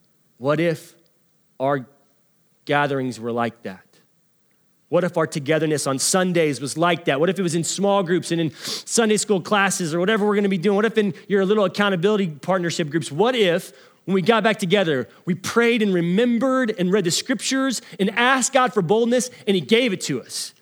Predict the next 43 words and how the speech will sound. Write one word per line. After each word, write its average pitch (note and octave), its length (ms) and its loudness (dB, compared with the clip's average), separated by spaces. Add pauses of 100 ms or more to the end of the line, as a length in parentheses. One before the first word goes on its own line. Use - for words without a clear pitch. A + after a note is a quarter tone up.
(160)
And F#3+ 100 -6
so A#3+ 60 0
we G#3+ 80 2
came C4+ 260 0
back A#3 220 0
in A#3 160 2
telling C4 360 0
stories C#4 460 -2
to A#3 120 -2
our F#3+ 100 2
friends. B3 360 0 (160)
Guess D4+ 160 0
what C4 100 -2
God C4+ 180 2
did? A#3+ 400 0 (320)
Guess D4+ 160 2
what C#4+ 80 -2
God B3+ 180 4
did? C#4 300 0 (160)
We C4+ 120 2
were B3 100 2
in A3+ 200 2
jail, C#4 260 2
then G3 120 0
we - 20 0
were D#3 80 2
out A3 140 2
of G3+ 60 -4
jail, B3 280 4
and G3+ 80 0
they E3+ 60 0
didn't A3 260 2
beat B3 200 2
us, B3+ 160 2
and F#3+ 100 -2
I E3 40 0
told A3+ 240 0
this B3 140 0
guy G#3+ 100 2
straight A#3+ 200 0
to G#3+ 80 -2
his - 80 0
face, A3+ 280 2